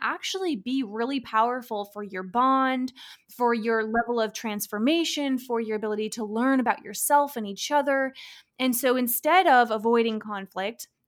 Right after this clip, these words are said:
like you said already, the goal is to shorten that argument hangover period and repair faster.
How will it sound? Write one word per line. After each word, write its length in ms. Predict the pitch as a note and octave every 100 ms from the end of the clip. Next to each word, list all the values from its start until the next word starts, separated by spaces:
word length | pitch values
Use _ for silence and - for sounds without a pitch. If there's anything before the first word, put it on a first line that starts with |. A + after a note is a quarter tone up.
| -
like 220 | A#3+ A#3+
you 100 | B3
said 220 | A3+ G#3+
already, 400 | G#3 G#3+ C4 B3
the 120 | A3
goal 380 | G#3+ B3+ C#4 D4+
is 200 | C4+ C4
to 160 | - A3+
shorten 480 | G#3 - A#3 A#3 A#3
that 140 | G#3+
argument 420 | - G#3+ G#3+ G#3 G3+
hangover 420 | G#3 G3+ G3 G3
period 480 | - G#3 G3 F3+ -
and 180 | A3+ G#3+
repair 680 | A3 G#3+ - A3+ A3+ B3 -
faster. 840 | - A3+ G#3+ G#3+ - - G#2+ D#3+